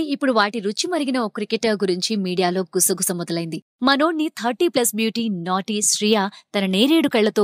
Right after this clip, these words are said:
ఊరించి ఊరించి చంపేస్తోందట. అఫ్ కోర్స్, ఈ ఇష్టం సుందరి అలా మగాళ్లను వేధించడం గత దశాబ్ద కాలంగా హాబీ చేసేసుకుందనుకోండి. కానీ ఫ్యాన్స్ వేరు, స్టార్ క్రికెటర్ వేరు కదా. ఆ లక్కీ ఫెలో మేడం గారితో నేరుగా డేట్‌కే దిగిపోయాడట.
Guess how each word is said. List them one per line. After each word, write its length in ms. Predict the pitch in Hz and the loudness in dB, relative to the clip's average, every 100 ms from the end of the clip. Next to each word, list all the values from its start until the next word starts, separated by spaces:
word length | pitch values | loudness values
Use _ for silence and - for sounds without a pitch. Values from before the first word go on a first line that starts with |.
| 170 | 2
ఊరించి 400 | 170 220 226 - | 2 2 0 -2
ఊరించి 400 | 175 175 175 220 - | 0 0 0 -2 -4
చంపేస్తోందట. 720 | 170 156 190 - 190 175 180 - - - | -4 0 0 0 0 0 0 -2 -18 -8
అఫ్ 160 | - - | -8 -2
కోర్స్, 380 | 262 311 269 294 - _ | 2 4 4 0 -10 _
ఈ 100 | 220 226 | -2 0
ఇష్టం 320 | 262 - 339 339 | 0 2 2 2
సుందరి 380 | 262 233 226 233 | 2 4 2 2
అలా 240 | 196 190 180 | 0 -2 -2
మగాళ్లను 500 | 180 180 220 254 233 | -4 0 0 2 2
వేధించడం 460 | 208 202 - 214 220 - - | 0 0 0 0 -2 -8 -2
గత 200 | 262 311 | 2 2
దశాబ్ద 400 | 277 254 254 202 214 | 2 2 2 0 0
కాలంగా 440 | 196 185 196 190 | 0 0 0 0
హాబీ 360 | 202 185 165 214 | 0 2 2 2
చేసేసుకుందనుకోండి. 880 | 208 180 190 - 190 175 190 180 165 165 - - - | 0 0 -2 -2 -2 0 0 2 2 0 -4 -10 0
కానీ 260 | 277 294 302 - _ - | 2 2 0 -4 _ 0
ఫ్యాన్స్ 340 | 285 403 - | 0 0 -2
వేరు, 240 | 285 277 320 | 0 0 0
స్టార్ 360 | - 208 196 | 0 0 0
క్రికెటర్ 460 | 196 190 190 196 175 | -2 -6 -2 -2 0
వేరు 220 | 170 190 | 0 0
కదా. 220 | 196 208 190 - - - | 2 2 0 -6 -10 -2
ఆ 80 | 208 208 | 0 2
లక్కీ 380 | 233 - 392 | -2 0 -2
ఫెలో 260 | 381 262 247 277 254 | 2 4 2 2 0
మేడం 340 | 196 196 208 | 2 2 2
గారితో 280 | 196 185 202 190 | 2 2 0 -2
నేరుగా 440 | 170 180 190 196 165 | 0 0 2 0 0
డేట్‌కే 460 | 170 180 - - 240 | 0 0 0 0 2
దిగిపోయాడట. 520 | 202 185 196 185 180 | 2 2 0 0 -4